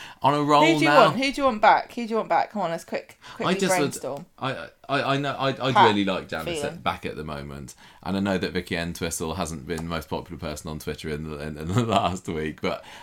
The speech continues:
Speaker 1: as the character,
Speaker 2: She's so
Speaker 1: I would be
Speaker 2: outspoken.
Speaker 1: really interested to see Vicky Entwistle back.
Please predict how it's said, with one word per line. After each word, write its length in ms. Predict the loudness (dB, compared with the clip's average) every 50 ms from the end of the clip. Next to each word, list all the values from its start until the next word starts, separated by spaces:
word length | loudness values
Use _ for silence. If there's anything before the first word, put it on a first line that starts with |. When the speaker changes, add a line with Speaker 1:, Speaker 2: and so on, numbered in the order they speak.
| -6 -4
Speaker 1:
as 140 | -4 -4 -4
the 80 | -6
character, 600 | -8 -6 -2 0 0 2 0 0 -4 -6 -6 -2
Speaker 2:
She's 160 | 0 0 2
so 60 | 2 2
Speaker 1:
I 200 | 2 2 2 0
would 240 | 2 2 2 4 6 6 4 4
be 120 | 2 2 2
Speaker 2:
outspoken. 60 | 2
Speaker 1:
really 240 | 2 2 0 0 -2
interested 560 | -4 -4 -6 -8 -8 -8 -8 -8 -8 -8 -8
to 80 | -8 -10
see 180 | -8 -6 -6 -4
Vicky 340 | -4 -6 -8 -6 -6 -6
Entwistle 440 | -6 -6 -6 -8 -8 -6 -6 -6 -6
back. 280 | -4 -4 -6 -6 -8